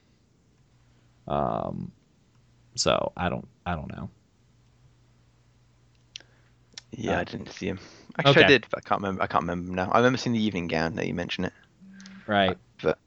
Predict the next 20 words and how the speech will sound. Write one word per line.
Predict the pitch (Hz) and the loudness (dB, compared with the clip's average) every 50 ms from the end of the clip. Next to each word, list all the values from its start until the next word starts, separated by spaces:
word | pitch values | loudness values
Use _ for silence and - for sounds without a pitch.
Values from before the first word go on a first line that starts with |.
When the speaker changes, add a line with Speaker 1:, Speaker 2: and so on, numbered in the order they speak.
| _ _ - | _ _ -12
Speaker 2:
I | 95 | -6
think | - - 98 | -4 2 2
the | 98 | 6
last | 104 98 92 - - | 6 6 4 4 2
thing | 101 | 0
I | 82 | 0
really | 87 87 95 90 | 2 0 0 -2
paid | 90 - 92 87 | 0 0 2 2
attention | 87 - - - - - 92 - | 2 0 -4 -6 -4 -4 -6 -2
to | - 95 90 | 0 0 0
was | 85 85 87 85 - | 2 0 0 0 -2
the | - - 87 85 87 98 - 92 95 98 101 98 95 - - _ _ _ _ _ _ _ _ - | -4 -2 -2 -2 -2 -4 -4 -4 -4 -6 -8 -10 -12 -14 -20 _ _ _ _ _ _ _ _ -20
cinematic | - - - - 95 90 92 87 64 73 - - - | -12 -4 0 2 4 4 6 4 4 4 0 -2 -2
ones | - 85 87 85 | -2 -2 0 2
they | 92 87 | 0 0
were | 87 | 0
talking | - 90 - 90 90 | 0 -4 -4 -4 -4
about | 87 - - | -4 -4 -2
bringing | 95 92 90 90 92 92 | -2 -2 0 0 -2 -2
out. | 90 90 92 - | -2 -2 -2 -6